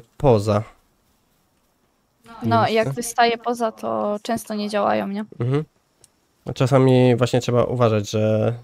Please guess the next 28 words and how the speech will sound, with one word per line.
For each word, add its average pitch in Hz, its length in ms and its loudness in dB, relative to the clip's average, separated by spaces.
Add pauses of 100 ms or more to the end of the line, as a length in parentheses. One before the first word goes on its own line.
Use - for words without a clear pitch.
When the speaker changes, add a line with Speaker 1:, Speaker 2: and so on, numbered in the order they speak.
(180)
Speaker 1:
pola 110 240 2
na 98 140 0
przykład, 110 440 -2
żeby 117 200 -2
nie 113 120 2
wystawały 107 440 -2
za 107 120 -2
dużo. 113 340 2 (220)
Tak, 151 320 0
i - 20 4
jeszcze 127 260 0
kąt 135 280 0
jest - 220 0
okej, 104 300 -2
nie? 190 160 -2 (480)
Ale 110 680 2 (140)
środek 127 460 0
pola 110 300 4
wcześniej 117 380 0
wystawał 120 420 2
mi 160 280 2
i 117 420 4 (460)
był 117 120 2
taki - 240 0
problem, 123 400 4
że 117 200 4
środek 139 460 0
pola 131 420 2